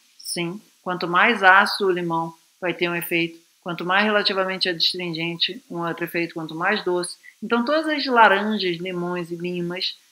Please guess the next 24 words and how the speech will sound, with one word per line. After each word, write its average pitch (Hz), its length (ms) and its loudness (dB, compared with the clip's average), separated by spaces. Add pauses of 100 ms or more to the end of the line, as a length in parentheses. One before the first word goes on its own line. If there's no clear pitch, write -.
(100)
fazem 214 300 2
parte 208 400 6
de 208 100 -2
um 220 120 -2
conjunto 214 760 0
energético 170 720 -2
semelhante, 196 540 -2 (260)
ainda 196 220 2
que 220 100 2
a 214 40 4
lima 202 220 -2
da 196 100 4
Pérsia 180 320 -2
vai 190 120 -6
ter 185 120 -8
um 180 60 -8
efeito 175 300 -8
muito 185 240 -10
diferente 202 680 -4 (260)
de 185 100 -2
uma 185 180 0
laranja 170 440 2
ba-, 170 280 -2
Bahia, 160 420 2